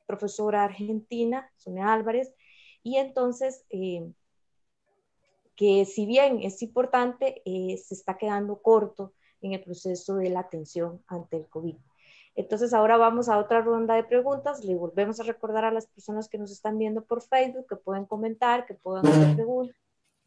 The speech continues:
Y, eh, le vamos a dar la palabra. Ahora tenemos estudiantes de tercer año de San Ramón, que también como grupo elaboraron preguntas. Tenemos a Gretel, tenemos a Laura. Entonces le voy a dar la palabra a, no sé si a Gretel o a Laura, cualquiera.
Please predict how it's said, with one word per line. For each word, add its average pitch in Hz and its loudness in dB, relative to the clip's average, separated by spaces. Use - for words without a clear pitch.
Y, 277 -2
eh, 196 4
le 208 2
vamos 208 2
a 226 6
dar 226 6
la 240 4
palabra. 254 4
Ahora 190 2
tenemos 220 -4
estudiantes 202 -4
de 214 2
tercer 202 -2
año 226 4
de 208 2
San 226 -2
Ramón, 247 0
que 220 -2
también 190 -2
como 214 0
grupo 233 2
elaboraron 185 2
preguntas. 269 -4
Tenemos 190 -8
a 214 -2
Gretel, 254 0
tenemos 180 -8
a 220 0
Laura. 269 2
Entonces 202 -6
le 202 0
voy 190 2
a 196 6
dar 196 6
la 208 2
palabra 185 2
a, 170 -6
no 170 -10
sé 185 -4
si 185 -4
a 185 0
Gretel 190 0
o 196 4
a 190 2
Laura, 247 2
cualquiera. 180 -4